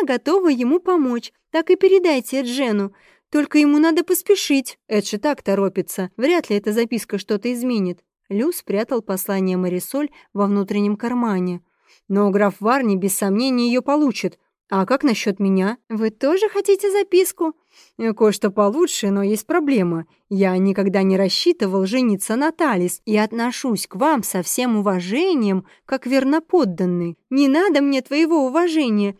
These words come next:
не выдержала Ванесса. "Единственное, для чего я воспользуюсь своим титулом, это отдать приказ.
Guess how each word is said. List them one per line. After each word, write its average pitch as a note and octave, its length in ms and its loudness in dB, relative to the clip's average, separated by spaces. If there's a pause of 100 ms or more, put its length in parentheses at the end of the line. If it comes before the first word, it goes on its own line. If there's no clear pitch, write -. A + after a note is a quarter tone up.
(160)
не D4 120 2
выдержала G3 500 -2
Ванесса. A3+ 580 -4 (100)
"Единственное, C#4 760 2
для C4+ 120 0
чего D#4 300 2
я A3+ 180 2
воспользуюсь G#3+ 640 -2
своим B3+ 300 -4
титулом, C#4+ 440 0 (300)
это E4 280 0
отдать D#4+ 340 0
приказ. C#4 500 2